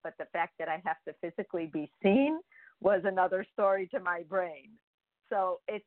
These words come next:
it's an interesting growth right now for me, but I'm growing. I'm willing to grow.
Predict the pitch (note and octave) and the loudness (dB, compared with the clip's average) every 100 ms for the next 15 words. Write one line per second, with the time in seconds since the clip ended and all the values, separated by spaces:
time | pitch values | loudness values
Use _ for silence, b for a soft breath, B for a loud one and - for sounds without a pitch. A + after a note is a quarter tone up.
0 | _ - G3+ _ _ _ _ _ - F#3+ | _ -12 -12 _ _ _ _ _ -12 -10
1 | - B3+ - C#4 B3+ - A3 G#3 E3 E3 | -4 -2 -2 -2 -2 -4 -4 -4 -4 0
2 | F3+ D3 - E3 E3+ D3 - D3 C3+ - | 2 0 -8 -4 -2 -2 -6 -6 -6 -6
3 | E3 D#3+ C#3 C3+ C3+ - E3 - F#3 G3 | -6 -6 -10 -14 -10 -2 -2 4 4 4
4 | F#3 A3 C#4 E3 A2+ - - D#3+ D#3 F3 | 2 2 2 -2 -12 -16 -10 -8 -2 -2
5 | G3+ A3+ - A3 F#3+ G3 G#3 G#3 | -2 -10 -10 -10 -2 0 2 0